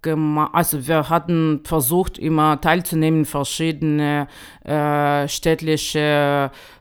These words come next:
also, also so wie, so wie zum Beispiel interkulturelle Woche oder dann verschiedene, also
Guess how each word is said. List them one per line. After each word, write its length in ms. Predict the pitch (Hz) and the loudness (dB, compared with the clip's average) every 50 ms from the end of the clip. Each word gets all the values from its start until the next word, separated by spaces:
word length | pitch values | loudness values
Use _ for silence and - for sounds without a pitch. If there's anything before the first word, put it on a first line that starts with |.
| - | -14
also, 220 | - 156 156 - 156 | -8 -6 -4 0 0
also 200 | 170 160 156 160 | 0 2 2 2
so 200 | - 196 190 175 | 4 4 6 6
wie, 140 | 185 - | 4 4
so 240 | 151 131 175 185 185 | 4 2 2 2 4
wie 120 | 185 190 160 | 2 2 2
zum 200 | - - 156 143 | 2 -2 -2 0
Beispiel 760 | 143 147 151 160 160 - - - - 165 156 156 156 156 151 - - - - - - - - | 0 2 2 2 0 -2 -8 -8 -4 -2 0 2 4 2 2 0 -4 -20 -20 -20 -20 -14 -4
interkulturelle 840 | - 196 185 - 190 180 185 - 180 160 - 170 175 170 165 160 127 | -2 -2 0 2 0 0 0 -2 -2 0 0 0 2 4 2 2 2
Woche 680 | 120 131 131 131 131 123 - - 143 135 135 135 139 - - - | 0 -2 -2 -2 -2 -4 -6 -6 -4 -2 -2 -2 -4 -6 -8 -8
oder 580 | - 147 151 156 170 170 165 156 170 160 160 160 170 - - | -6 -4 -2 0 0 0 0 0 -2 -2 -2 -4 -8 -10 -6
dann 640 | 160 156 156 156 156 156 160 156 156 151 151 147 139 | -2 0 2 2 2 2 2 2 2 2 0 0 -2
verschiedene, 720 | - - - 151 147 139 - - - 165 165 156 160 156 147 | -6 -8 -6 -6 -4 -4 -6 -6 -4 -4 -4 -2 -2 -2 -2
also 280 | 147 - - 143 127 | -2 -2 -4 -6 -8